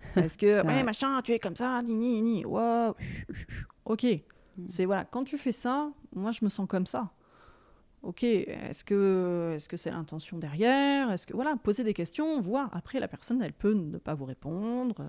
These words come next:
Speaker 1: C'est, bah oui, bah, c'est accepter aussi ça.
Speaker 2: Oui, parce que l'autre, finalement, enfin, comme tu dis, euh, ne peut pas deviner ce que soi-même on ressent. Donc, il faut plutôt expliquer, bah, quand tu te comportes comme ci, moi, je le
Speaker 1: Exactement.
Speaker 2: ressens comme ça. Et là,
Speaker 1: Mm.
Speaker 2: c'est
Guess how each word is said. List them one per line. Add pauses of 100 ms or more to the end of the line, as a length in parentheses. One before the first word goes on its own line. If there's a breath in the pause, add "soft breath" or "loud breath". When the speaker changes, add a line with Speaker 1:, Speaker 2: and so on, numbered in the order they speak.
Speaker 1:
C'est,
bah (200)
oui,
bah, (300)
c'est
accepter
aussi
ça. (500 soft breath)
Speaker 2:
Oui,
parce
que
l'autre,
finalement,
enfin,
comme
tu
dis,
euh, (340 loud breath)
ne
peut
pas
deviner
ce
que
soi-même
on
ressent.
Donc,
il
faut
plutôt
expliquer,
bah,
quand
tu
te
comportes
comme
ci,
moi,
je
le
Speaker 1:
Exactement.
Speaker 2:
ressens
comme
ça.
Et
là,
Speaker 1:
Mm.
Speaker 2:
c'est